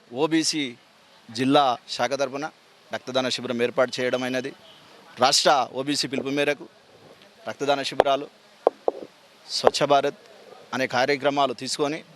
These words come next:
బీసీలు, నరేంద్ర మోడీ గారు ఉంటేనే బీసీలు ముందుకు పోతారు అనేది సంకల్పంతోటి బీసీలు పెద్ద ఎత్తున ఈరోజు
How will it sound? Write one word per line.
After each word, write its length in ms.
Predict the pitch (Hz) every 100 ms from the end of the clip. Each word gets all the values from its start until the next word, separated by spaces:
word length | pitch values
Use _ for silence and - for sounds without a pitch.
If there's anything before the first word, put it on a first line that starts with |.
| - - _ - -
బీసీలు, 600 | 139 156 190 170 147 127 - - - -
నరేంద్ర 300 | 131 170 175
మోడీ 240 | 165 165
గారు 420 | 156 151 151 135 - -
ఉంటేనే 280 | 131 160 160
బీసీలు 340 | 143 135 151
ముందుకు 260 | 139 135 139
పోతారు 220 | 139 135
అనేది 440 | 127 131 131 117 - -
సంకల్పంతోటి 880 | 139 127 151 151 143 139 131 127 117 - - -
బీసీలు 320 | 123 123 143
పెద్ద 180 | 135 123
ఎత్తున 320 | 127 131 127
ఈరోజు 560 | 127 117 120 113 110